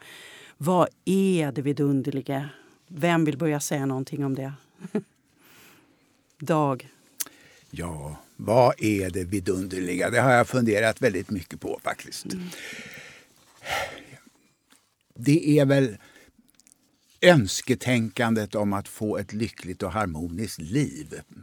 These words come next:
Speaker 2: på något sätt. Man, en tro på att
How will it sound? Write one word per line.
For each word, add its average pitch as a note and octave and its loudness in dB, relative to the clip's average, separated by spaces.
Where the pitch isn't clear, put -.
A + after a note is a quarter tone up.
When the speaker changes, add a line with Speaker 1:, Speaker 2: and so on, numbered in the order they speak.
Speaker 2:
på F2 -8
något F2+ -6
sätt. E2 -8
Man, B2 -2
en C3+ 2
tro A2+ 2
på G2 -2
att - -4